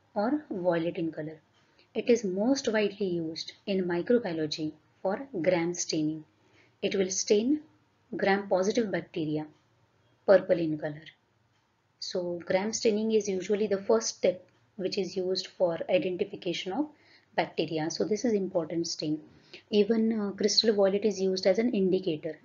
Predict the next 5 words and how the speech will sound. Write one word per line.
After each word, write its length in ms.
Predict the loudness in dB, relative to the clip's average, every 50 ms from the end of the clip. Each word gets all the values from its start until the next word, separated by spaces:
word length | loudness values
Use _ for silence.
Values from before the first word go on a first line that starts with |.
| _ -2
in 140 | 0 2 2
detection 480 | 2 2 0 -2 -2 -2 -6 -4 -2
of 180 | -2 -2 -2 -6 -10 _ _ _ _ _ _ _ _ _ _ 0
titrations, 840 | 0 0 0 0 -2 -2 -2 -2 -2 -4 -4 -6 -6 -10 -16 -20 _ _ _ _ -16
say 320 | -10 -6 -4 -4 -4